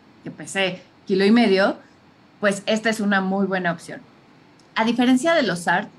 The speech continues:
suelen ser lentes que no son tan luminosos, pero cuando te digo no son tan luminosos, son dos punto cuatro.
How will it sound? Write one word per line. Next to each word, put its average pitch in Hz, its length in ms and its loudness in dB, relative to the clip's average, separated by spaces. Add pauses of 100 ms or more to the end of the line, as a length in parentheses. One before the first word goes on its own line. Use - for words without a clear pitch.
(200)
suelen 233 380 -4
ser 226 160 -4
lentes 208 320 -6
que 185 100 -10
no 170 120 -4
son 175 220 -8
tan 175 200 -2
luminosos, 170 720 -6 (440)
pero 202 320 2
cuando 202 240 0
te 220 120 -2
digo 262 220 4
no 269 140 6
son 277 180 2
tan 254 180 0
luminosos, 180 640 -6
son 180 560 -6 (440)
dos 160 160 -8
punto 165 380 -10
cuatro. 190 360 -2